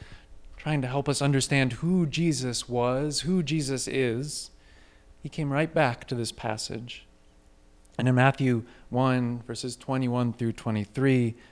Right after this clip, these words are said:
we read, "She will give birth to a son, and you will call him Jesus,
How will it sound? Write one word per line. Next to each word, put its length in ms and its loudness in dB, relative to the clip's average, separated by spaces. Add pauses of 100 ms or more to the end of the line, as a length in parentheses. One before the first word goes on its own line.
(120)
we 160 2
read, 440 2 (520)
"She 180 -2
will 140 2
give 280 2
birth 380 4
to 140 0
a 80 4
son, 520 0 (560)
and 120 0
you 80 2
will 100 2
call 280 0
him 200 0
Jesus, 680 -2